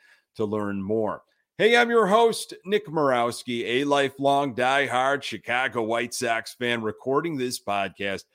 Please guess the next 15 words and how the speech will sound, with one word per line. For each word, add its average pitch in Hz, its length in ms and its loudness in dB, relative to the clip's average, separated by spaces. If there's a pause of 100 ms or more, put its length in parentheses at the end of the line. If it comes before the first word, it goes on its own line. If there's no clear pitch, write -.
(240)
just 139 300 -2
blocks 110 360 0
from 101 160 -8
the 92 100 -8
ballpark 98 580 -4
in 110 220 -4
beautiful 107 600 -2
Bridgeport. 101 720 -4 (280)
Uh, 95 40 -8
you 98 120 -6
can 107 140 -6
find 104 320 -2
me 104 160 -2
on 101 140 -2
Twitter 104 420 -2